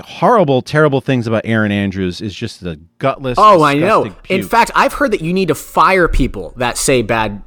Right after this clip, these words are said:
Speaker 1: Yes.
Speaker 2: stuff about Aaron Andrews.
Speaker 1: You should suspend them. You should fire them. You should hang them by their penis. You should, uh,
Speaker 2: It's kinda
Speaker 1: whip
Speaker 2: funny.
Speaker 1: them by their balls.
Speaker 2: It's kinda funny, though.
Speaker 1: Should.
Speaker 2: I, um, I think in two thousand eleven there was a Barstool, uh, article by K Marco. I think it said, um,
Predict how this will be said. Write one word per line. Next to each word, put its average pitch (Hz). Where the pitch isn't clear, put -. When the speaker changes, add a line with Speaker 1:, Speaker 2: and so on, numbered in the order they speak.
Speaker 1:
Yes. 226
Speaker 2:
stuff 110
about 107
Aaron 113
Andrews. 104
Speaker 1:
You 143
should 120
suspend 160
them. 165
You 120
should -
fire 147
them. 139
You 120
should 107
hang 139
them 135
by 117
their 101
penis. 143
You 113
should, 98
uh, 95
Speaker 2:
It's 90
kinda -
Speaker 1:
whip 453
Speaker 2:
funny. 180
Speaker 1:
them 135
by 120
their 98
balls. 131
Speaker 2:
It's 185
kinda 269
funny, 214
though. 120
Speaker 1:
Should. 294
Speaker 2:
I, 147
um, 147
I 151
think 403
in -
two -
thousand 214
eleven 143
there 117
was 117
a 113
Barstool, 117
uh, 104
article 143
by 107
K -
Marco. 90
I 92
think 196
it 185
said, 151
um, 113